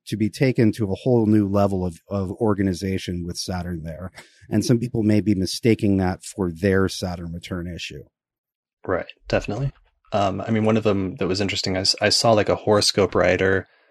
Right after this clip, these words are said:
Speaker 2: who just got into the field doing, like, video horoscopes a year ago and just rose to, like, huge levels of success. And after a year of hitting it really hard, had, like, twenty thousand subscribers on YouTube,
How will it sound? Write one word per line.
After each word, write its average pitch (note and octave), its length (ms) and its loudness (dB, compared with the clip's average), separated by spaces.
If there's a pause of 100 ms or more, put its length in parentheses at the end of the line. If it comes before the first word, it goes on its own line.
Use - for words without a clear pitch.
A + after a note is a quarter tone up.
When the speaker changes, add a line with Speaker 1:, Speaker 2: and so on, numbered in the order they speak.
(140)
Speaker 2:
who A#2 120 0
just A2 200 2
got A#2+ 140 6
into G#2 160 2
the G2 100 0
field F#2 240 0
doing, G2 160 0
like, F2+ 140 -4
video G2+ 260 0
horoscopes G2+ 520 0
a G2+ 60 0
year G#2 240 2
ago F#2 420 4
and F#2+ 280 -2
just - 360 -2 (420)
rose A2 540 4
to, - 140 0
like, F#2+ 200 2
huge B2 360 4
levels F#2+ 400 4
of F2+ 120 -4
success. F#2+ 600 2
And G2+ 100 -2
after F#2 320 0
a G2+ 60 2
year G2+ 280 2
of F#2+ 80 -2
hitting G#2+ 260 0
it F#2+ 80 -2
really G2+ 240 0
hard, G2 580 2
had, F#2 520 2 (340)
like, - 120 -6
twenty A#2 260 0
thousand F2+ 460 2
subscribers F#2 760 0
on F#2 140 0
YouTube, G2 600 0